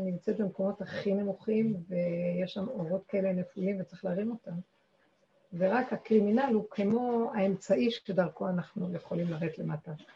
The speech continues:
אחרת לא היינו נמצאים במקומות האלה. אז היה צריך את הערב רב כאמצעי לדבר הזה. כי אנחנו לא צריכים להיות ערב רב, אנחנו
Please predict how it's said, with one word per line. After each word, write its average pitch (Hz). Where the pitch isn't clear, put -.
אחרת 190
לא 196
היינו 202
נמצאים 214
במקומות -
האלה. 226
אז 165
היה 226
צריך -
את -
הערב 202
רב 226
כאמצעי 262
לדבר 175
הזה. 170
כי 170
אנחנו 170
לא 254
צריכים -
להיות 180
ערב 165
רב, 165
אנחנו 180